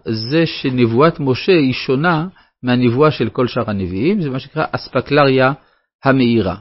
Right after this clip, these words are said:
זה מבואר כאן בפרשה שלנו, וזה משתלב ב-, באופי הכללי של כל פרשת בעלותך, שעניינה לברר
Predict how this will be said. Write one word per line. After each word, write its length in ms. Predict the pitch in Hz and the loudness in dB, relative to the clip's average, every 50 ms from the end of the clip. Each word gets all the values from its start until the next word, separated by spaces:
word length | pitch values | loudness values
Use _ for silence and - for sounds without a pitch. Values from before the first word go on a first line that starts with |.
| - - | -14 -14
זה 180 | 113 113 147 | -8 -6 -4
מבואר 400 | 160 170 165 160 165 170 170 160 | -2 -2 0 0 0 0 0 0
כאן 220 | - - 160 151 139 | -2 -2 -2 0 0
בפרשה 480 | 117 107 - 113 98 98 98 - 113 | -2 -4 -2 -2 -2 -2 -4 -4 -8
שלנו, 480 | 110 - - - 107 117 139 170 226 269 - - _ _ _ _ _ _ _ _ - _ _ _ _ _ _ - 98 | -8 -8 -10 -6 -4 -2 -2 0 -2 -2 -4 -8 _ _ _ _ _ _ _ _ -20 _ _ _ _ _ _ -8 -6
וזה 2250 | 104 104 107 120 120 113 113 113 110 110 107 107 104 104 104 104 101 101 101 98 98 95 - - - - 101 98 98 95 92 92 92 90 87 92 92 113 143 156 147 139 139 | -4 -2 2 4 4 6 6 6 4 4 4 4 4 4 4 4 4 4 4 4 2 0 -4 -8 -8 -6 -4 -4 -2 -2 -2 -2 -4 -4 -6 -6 -2 2 2 4 4 4 2
משתלב 840 | 135 143 135 123 113 - - - - 123 127 170 214 208 151 123 107 101 | 0 -2 -2 -2 -2 -4 -6 -4 -2 -2 0 0 0 0 0 0 -2 0
ב-, 280 | 107 107 104 101 98 | 0 0 0 0 -2
באופי 420 | 98 104 82 101 101 - - - 156 | -2 -2 -2 -2 -2 -2 0 2 2
הכללי 460 | 131 - - - 123 120 147 185 180 | 2 0 -2 -2 0 0 2 0 -2
של 180 | - - 120 101 | -2 -2 -6 -4
כל 240 | - - 165 160 147 - | 0 0 0 2 2 0
פרשת 460 | 135 120 110 104 - - 147 139 127 113 107 | 0 0 0 0 -2 0 0 0 0 0 -2
בעלותך, 560 | 117 117 117 117 123 135 143 - - - 208 220 220 196 202 202 _ _ _ _ _ _ _ | -2 0 0 0 0 -2 -4 -6 -4 0 0 2 2 2 -2 -4 _ _ _ _ _ _ _
שעניינה 760 | - - 131 127 120 120 120 123 139 170 180 165 156 156 - - | -8 -2 -2 0 0 2 0 0 2 2 2 2 2 2 0 -2
לברר 720 | 127 120 117 113 113 110 107 110 135 147 139 127 131 139 | -2 -2 -2 0 0 0 0 0 0 0 2 2 0 0